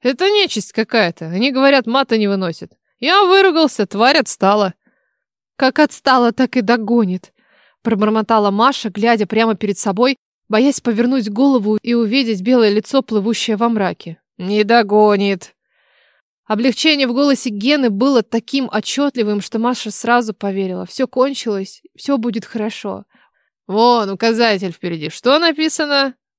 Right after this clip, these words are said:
«Архангельская». Послушно прочитала Маша и улыбнулась. «Считай, приехали».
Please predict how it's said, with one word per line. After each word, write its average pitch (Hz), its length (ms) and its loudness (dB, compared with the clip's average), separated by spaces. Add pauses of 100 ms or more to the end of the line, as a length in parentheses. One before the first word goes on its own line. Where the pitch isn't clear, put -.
(760)
«Архангельская». 226 1160 -4 (640)
Послушно 269 540 -2
прочитала 254 520 -2
Маша 240 400 -2
и - 20 2
улыбнулась. 196 680 -4 (160)
«Считай, 247 400 -2
приехали». 233 760 2